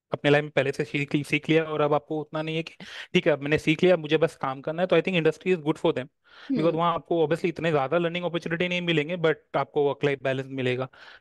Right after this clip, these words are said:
Speaker 1: तो ये आपका मतलब obviously बैलेंस वैसे ही होता है। Obviously अगर आप Big Four में जाओगे, तो Big Four में आपको, अ, सीखने के अपॉर्चुनिटीज बहुत ज़्यादा रहेंगी। आप मतलब
Speaker 2: हम्म।
Speaker 1: Every day you will get to learn something new। और कुछ ना कुछ तो नया
Speaker 2: हम्म।
Speaker 1: सीखोगे ही आप, अ, Big Four में।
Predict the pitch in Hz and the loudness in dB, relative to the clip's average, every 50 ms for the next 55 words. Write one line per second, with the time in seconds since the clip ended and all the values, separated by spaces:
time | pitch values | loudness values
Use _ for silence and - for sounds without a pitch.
0 | _ - 175 170 185 190 185 180 - - 196 190 190 202 190 160 - _ 160 151 | _ 0 2 4 4 4 2 0 -2 -4 -4 -2 0 0 -2 -2 -4 _ -4 -2
1 | 180 170 - 208 196 156 147 143 139 147 151 156 151 147 139 - 151 165 165 175 | -2 -2 -2 -4 -4 -6 -8 -14 -14 -12 -12 -12 -12 -12 -10 -2 0 0 2 2
2 | 202 208 202 208 196 180 185 196 190 170 151 147 - 151 143 143 139 139 156 - | 0 0 2 4 2 4 4 2 2 2 0 2 2 2 2 2 2 0 0 0
3 | 175 160 156 151 165 160 156 151 139 143 135 - _ 160 156 156 160 151 156 151 | 2 0 2 2 2 0 -2 -2 -6 -10 -10 -6 _ -2 -2 0 0 0 0 -2
4 | 147 139 135 139 143 - - - - - - _ 175 147 170 - - 185 180 185 | -2 -2 -4 -6 -8 -10 -14 -20 -20 -20 -6 _ -4 -2 -2 -2 0 0 0 0
5 | 180 175 - - 185 180 175 156 - 156 135 - 175 156 180 190 190 180 196 190 | 0 -2 0 0 0 0 0 -2 -2 -4 -2 -2 -2 -2 -2 -2 -2 0 0 -2
6 | 160 - 170 156 - 170 165 151 170 160 147 135 135 135 139 135 135 131 131 131 | -2 -2 -4 -6 -4 -6 -2 -2 -2 -2 -2 -2 -2 0 0 2 2 2 2 0
7 | 131 127 127 123 123 135 135 131 - _ _ _ - - - 143 - - 147 131 | 0 -2 -4 -4 -4 -4 -4 -4 -4 _ _ _ -20 -12 -10 -4 -2 0 0 -2
8 | 127 - _ _ _ - 147 143 180 170 160 156 160 160 156 147 147 151 151 147 | -2 -10 _ _ _ -4 -4 -2 0 0 0 2 2 0 0 0 -2 -2 -2 -2
9 | 143 - - - - - _ _ 139 143 147 147 - 160 151 156 156 151 - 160 | -4 -8 -16 -20 -20 -20 _ _ -2 -2 -2 -2 -4 -2 -2 -2 -2 -2 -4 -4
10 | 147 147 - 165 156 147 139 131 123 120 120 - _ 143 - - - 143 - - | -4 -2 -4 -4 -4 -2 -4 -4 -6 -8 -12 -10 _ -10 -6 -4 -4 -2 2 2
11 | 160 143 151 156 143 - _ - 160 151 143 147 151 147 - 139 135 - 147 147 | 2 4 4 0 -2 0 _ 2 4 6 6 4 2 0 -2 -6 -6 0 2 2
12 | 135 143 139 131 123 120 - _ _ 139 131 131 131 123 131 127 - _ 139 131 | 4 4 2 2 0 -4 -6 _ _ 0 2 2 0 0 -2 -8 -8 _ -6 -6
13 | 131 131 127 127 | -6 -6 -10 -12